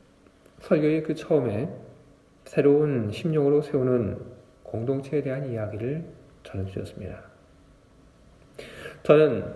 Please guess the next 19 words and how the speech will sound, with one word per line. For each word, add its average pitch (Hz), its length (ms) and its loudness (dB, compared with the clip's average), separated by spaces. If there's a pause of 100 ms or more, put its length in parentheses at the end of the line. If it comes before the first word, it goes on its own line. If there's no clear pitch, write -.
(140)
새로운 160 440 2
심령으로 151 1080 2
세우는 151 280 -2
공동체가 120 800 -2
무엇인지에 120 680 2
대해서 98 840 -4 (320)
여러분들에게 101 460 -2
이야기를 110 320 -6
드렸습니다. - 500 -10 (1000)
하나님의 151 440 -4
마음을 123 680 -4
가진 110 280 -8
사람들이 110 480 -8 (560)
모여서 107 640 -2 (300)
힘을 185 300 -2
모아 110 380 -6 (300)
세우는 139 520 -2 (500)
교회 98 260 -6 (100)
공동체. 104 460 -8